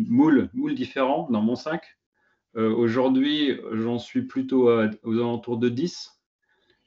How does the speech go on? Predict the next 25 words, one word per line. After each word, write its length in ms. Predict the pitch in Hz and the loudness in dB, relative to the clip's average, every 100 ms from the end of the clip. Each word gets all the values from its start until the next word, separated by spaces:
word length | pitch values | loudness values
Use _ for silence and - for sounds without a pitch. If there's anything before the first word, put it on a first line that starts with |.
| - | -4
Et 440 | 117 135 151 151 - | 0 2 0 -4 -10
plus 140 | 147 | -14
ça 240 | - 139 | -4 -2
va, 440 | 135 156 170 165 - | 2 2 2 2 -2
et 160 | 123 120 | 0 4
moins 180 | 131 143 | 2 0
je 100 | 147 | -4
lance 200 | 139 123 | -4 -2
de 80 | |
driver, 500 | 120 120 123 135 160 | 0 0 0 0 0
et 80 | 120 | 0
plus 120 | 110 | -4
je 120 | 127 135 | -6 -4
lance 160 | 131 | -2
de 80 | 123 | -2
putter 420 | 123 127 135 135 135 120 | -2 -4 -2 -2 -4 -4
et 160 | 110 | -2
des, 600 | 110 110 107 107 101 101 - | 0 0 2 0 -2 -8 -12
et 80 | |
des 160 | 104 110 | -2 4
middle, 300 | 113 104 - _ _ | 4 2 -4 _ _
d'accord, 260 | _ _ 113 | _ _ -4
même 220 | 123 127 | -2 -2
pour 120 | 127 | -2
driver. 360 | 107 107 110 107 | -2 -2 -4 -6